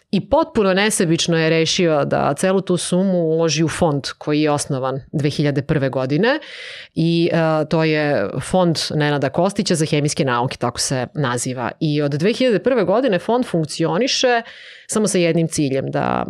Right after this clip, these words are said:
da promoviše, a, hemiju u op-, opšte u društvu, a da promoviše hemiju, ali da nagrađuje mlade hemičare. I funkcioniše tako što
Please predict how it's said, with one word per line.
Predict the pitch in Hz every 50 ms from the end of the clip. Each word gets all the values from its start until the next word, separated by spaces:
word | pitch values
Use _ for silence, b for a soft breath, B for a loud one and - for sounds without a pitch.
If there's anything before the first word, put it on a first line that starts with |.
| -
da | - - 131 156
promoviše, | 151 160 160 165 165 170 196 254 262 - - 196 202 254 311 302 B B B B B B B B B B B B
a, | - 165 156 151
hemiju | - - 180 170 160 160 156 147 156 208 262 294 247 - - _ _ _ _ _ _ _ _ _ _ _ _ _ _ _ _ _ _ _ _ _ _ _ _ _ _ _ - -
u | 240 196 196 196
op-, | 190 180 - -
opšte | - 190 - - - - 156
u | 135
društvu, | 127 131 139 165 214 - - - 359 370 - - - -
a | 160 151 156 160
da | 170
promoviše | - - 165 170 202 254 349 - - 190
hemiju, | - - 190 220 285 349 311 247
ali | 226 190 165
da | 175 165
nagrađuje | 170 160 143 156 156 156 156 165 175 226 226 214 208 196 190 185 175 160
mlade | 170 156 147 143 151 147
hemičare. | - 151 135 135 139 139 - - - - - 76 73 - - -
I | 170 165 165 160
funkcioniše | - - 170 151 - 180 180 180 226 285 269 - 202
tako | - - 131 175 185 - 277 277
što | - - - - - 202 202 226 247 277 269